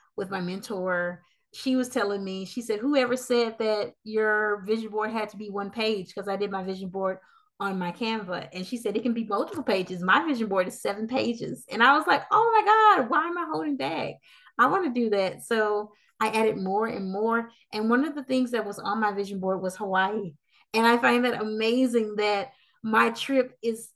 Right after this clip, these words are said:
I pulled it into my reality and it's here now and it was on my vision board. It's come true.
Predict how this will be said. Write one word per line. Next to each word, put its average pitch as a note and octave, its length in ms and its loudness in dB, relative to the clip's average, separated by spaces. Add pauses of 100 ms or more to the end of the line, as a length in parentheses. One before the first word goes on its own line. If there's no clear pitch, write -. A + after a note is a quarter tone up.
(240)
I A#3+ 140 -2
pulled C4+ 380 0
it B3+ 60 2
into A#3 220 -2
my G#3+ 200 0
reality G3+ 760 -2
and G3 100 -6
it's F#3+ 140 -12
here C4+ 300 0
now F#3 340 -2
and F#3 640 -6
it A3+ 80 2
was A#3+ 160 0
on A3+ 120 2
my A3+ 100 0
vision A#3+ 280 -2
board. F#3 360 -4
It's G#3 160 -4
come A#3 260 0
true. D4+ 460 -4